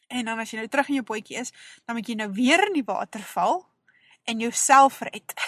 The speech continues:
<laughs> Ag, liewe genade, mense. Ek het, ehm, ek het myself toe nou gedog en laat ek het nou maar agter die rug kry, want soos ek sê, ek is moeg en koud.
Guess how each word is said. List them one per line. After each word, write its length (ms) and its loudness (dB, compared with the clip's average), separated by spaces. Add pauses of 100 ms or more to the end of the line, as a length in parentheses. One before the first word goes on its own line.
(140)
<laughs> 680 -6 (1800)
Ag, 480 8
liewe 260 -6
genade, 480 -2
mense. 300 -12 (480)
Ek 180 0
het, 300 -12
ehm, 460 2 (760)
ek 240 4
het 80 -2
myself 360 0
toe 120 -8
nou 180 -2
gedog 280 -6
en 100 -10
laat 180 -2
ek 120 -10
het 80 -8
nou 80 -6
maar 160 4
agter 240 -2
die 80 2
rug 260 0
kry, 240 0
want 140 -12
soos 180 -14
ek 80 -12
sê, 160 -6
ek 120 -10
is 120 -12
moeg 220 -8
en 100 -14
koud. 260 2